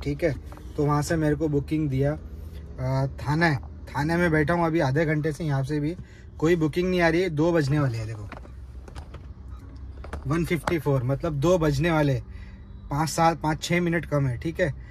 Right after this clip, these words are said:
अभी है ना, यहाँ से कर रहा हूँ wait, कोई नवी मुंबई की booking मिल जाएगी तो अच्छा हो जाएगा। साढ़े तीन बजे की Seawood से थाने की booking है मेरे पास, Reservation में पड़ी है। अभी अगर दस पन्द्रह minute में नहीं आएगी नवी मुंबई की booking, तो मैं मारूंगा cancel दोनों।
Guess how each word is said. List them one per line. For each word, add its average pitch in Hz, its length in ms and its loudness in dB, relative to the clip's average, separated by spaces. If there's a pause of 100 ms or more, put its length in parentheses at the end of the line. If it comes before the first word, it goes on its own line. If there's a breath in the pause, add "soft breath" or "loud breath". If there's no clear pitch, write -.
(280 loud breath)
अभी 143 180 0
है 170 100 4
ना, 180 100 0
यहाँ 160 200 2
से 175 140 0
कर 156 200 0
रहा 170 100 2
हूँ 165 80 0
wait, 156 200 2
कोई 156 180 0
नवी 143 240 2
मुंबई 147 280 2
की 147 100 -2
booking 139 320 0
मिल 135 100 2
जाएगी 147 220 2
तो 147 60 -2
अच्छा 131 240 -2
हो 147 80 2
जाएगा। 147 260 0
साढ़े 143 300 -2
तीन 151 260 0
बजे 131 240 -2
की 151 200 -4 (400 loud breath)
Seawood 175 400 2
से 190 180 0
थाने 147 300 0
की 156 120 0
booking 127 320 -2
है 123 80 -4
मेरे 101 200 -6
पास, - 360 -10 (460 loud breath)
Reservation 165 500 4
में 165 160 0
पड़ी 151 240 2
है। 170 60 -2
अभी 147 280 -2
अगर 160 260 -2
दस 147 180 0
पन्द्रह 156 280 -2
minute 160 140 -2
में 156 100 -2
नहीं 143 280 0
आएगी 143 320 0 (600 loud breath)
नवी 160 240 4
मुंबई 160 300 4
की 156 120 2
booking, 147 360 0
तो 160 120 -2
मैं 143 240 2
मारूंगा 139 420 0
cancel 143 440 0
दोनों। 120 300 -2